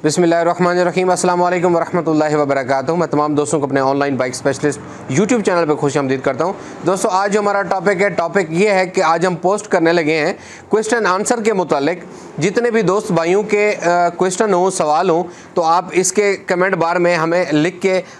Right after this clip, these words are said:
बता सकते हैं। लेकिन मैं यहाँ पे थोड़ी सी गुजारिश करना चाहूँगा कि मैं तकरीबन मेरे ख्याल में कोई दो तीन, अ, पीछे जो पोस्ट मैंने की थी question answer के लिए,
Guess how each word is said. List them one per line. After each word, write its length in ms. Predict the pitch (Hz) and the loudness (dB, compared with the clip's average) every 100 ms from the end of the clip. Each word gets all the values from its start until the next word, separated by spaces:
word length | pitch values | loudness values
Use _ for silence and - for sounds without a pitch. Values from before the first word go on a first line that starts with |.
| 139 | -6
बता 260 | 151 170 | -4 -2
सकते 300 | 196 233 233 | 0 -2 0
हैं। 180 | 220 240 240 - - - | 0 0 -2 -18 -12 -2
लेकिन 420 | 175 190 220 233 | 0 2 0 -2
मैं 260 | 151 160 196 | 0 2 2
यहाँ 280 | 220 190 208 | 2 0 0
पे 400 | 208 226 202 175 | 0 0 0 -2
थोड़ी 220 | 196 196 | -2 0
सी 100 | 196 | 2
गुजारिश 400 | 185 147 175 202 | 2 2 0 -2
करना 260 | 214 208 220 | -2 0 0
चाहूँगा 480 | 208 196 196 208 220 - - - - | 0 0 2 0 -2 -18 -20 -20 -4
कि 100 | 180 | 0
मैं 340 | 170 190 190 | 2 2 0
तकरीबन 360 | 180 180 185 202 | -2 -4 -2 0
मेरे 200 | 190 190 | 2 2
ख्याल 200 | 180 175 | 0 0
में 140 | 185 | 0
कोई 100 | 185 | 0
दो 160 | 160 180 | 0 0
तीन, 260 | 180 202 175 | 0 -2 0
अ, 40 | |
पीछे 560 | 170 165 156 175 175 190 | 2 2 2 -2 0 0
जो 300 | 160 175 170 | 2 2 2
पोस्ट 380 | 151 165 185 185 | 0 -2 -2 0
मैंने 260 | 170 165 | 2 2
की 200 | 170 175 | 2 0
थी 160 | 175 185 | 0 0
question 340 | 180 175 190 | 0 0 2
answer 280 | 170 175 208 | 0 0 -2
के 120 | 190 | 0
लिए, 240 | 170 180 | 0 0